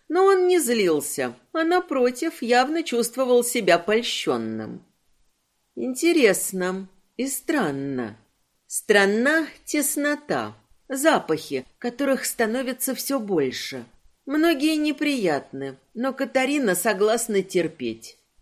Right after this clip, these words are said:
И даже не тянется за платком, что пропитан розовой эссенцией.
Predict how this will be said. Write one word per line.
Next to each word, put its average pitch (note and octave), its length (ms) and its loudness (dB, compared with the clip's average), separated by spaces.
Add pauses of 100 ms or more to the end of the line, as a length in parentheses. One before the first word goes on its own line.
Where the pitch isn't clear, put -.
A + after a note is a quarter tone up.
(140)
И C#4+ 140 -4
даже E4 320 4
не A#3 180 2
тянется B3+ 480 -2
за G#3+ 140 4
платком, E3 760 0
что - 240 0
пропитан F#3+ 560 0
розовой F3+ 460 4
эссенцией. C3 920 -4